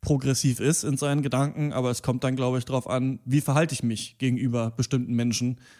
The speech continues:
ähm, im richtigen Leben und, äh, wenn's drauf ankommt, ähm, handle ich dann ethisch korrekt oder nicht, das ist ja eigentlich so ein bisschen das Zeichen, aber das macht eine philosophische Debatte auf,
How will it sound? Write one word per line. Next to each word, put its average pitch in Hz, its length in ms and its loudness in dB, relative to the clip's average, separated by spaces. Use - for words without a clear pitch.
ähm, 120 260 0
im 147 180 4
richtigen 143 320 0
Leben 139 360 2
und, 120 180 -2
äh, 127 200 -2
wenn's 131 220 -2
drauf 131 160 -2
ankommt, 143 480 -2
ähm, 123 220 -2
handle 131 240 2
ich 117 100 -2
dann 117 380 0
ethisch 139 260 0
korrekt 131 300 -2
oder 120 140 -2
nicht, 131 220 0
das 131 160 -2
ist 151 120 -6
ja 107 60 -2
eigentlich 117 180 -2
so - 80 -2
ein 120 80 0
bisschen 113 140 -2
das 113 100 -2
Zeichen, 127 200 0
aber 151 160 4
das 202 160 0
macht 190 160 2
eine 175 100 4
philosophische 143 440 0
Debatte 131 320 0
auf, 123 160 0